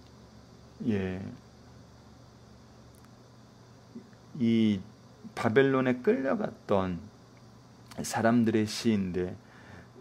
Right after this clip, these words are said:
짧은 시니까 한번 읽어드리고 잠깐 설명을 해드리도록 하겠습니다. "우리가 바벨론 여러 강변에 거기에 앉아서 시온을 기록하며 울었도다. 바벨론 강변에 앉아서 하나님의 전인 예루살렘 성전을 생각하면서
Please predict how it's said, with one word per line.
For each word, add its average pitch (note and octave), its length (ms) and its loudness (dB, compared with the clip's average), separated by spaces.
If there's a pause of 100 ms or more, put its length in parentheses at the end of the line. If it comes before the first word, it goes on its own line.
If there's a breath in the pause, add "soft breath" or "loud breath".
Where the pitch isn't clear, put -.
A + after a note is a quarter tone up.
(140)
짧은 F3+ 360 6
시니까 B2 440 0
한번 B2+ 280 0
읽어드리고 G#2 540 2
잠깐 G2 300 -4
설명을 G2+ 340 -2
해드리도록 G#2 480 -4
하겠습니다. G2+ 400 -4
"우리가 C3+ 340 6
바벨론 B2 520 4
여러 G#2+ 180 6
강변에 G#2+ 520 2
거기에 G#2+ 300 2
앉아서 G2 380 4
시온을 A#2 500 2
기록하며 G#2 480 -2
울었도다. F2+ 520 -4 (760 loud breath)
바벨론 C#3+ 560 4
강변에 A#2 520 2
앉아서 F#2 840 0
하나님의 C#3+ 640 -2
전인 F#2+ 540 -4 (300)
예루살렘 G#2+ 720 0
성전을 G#2+ 720 2
생각하면서 A2+ 1080 -2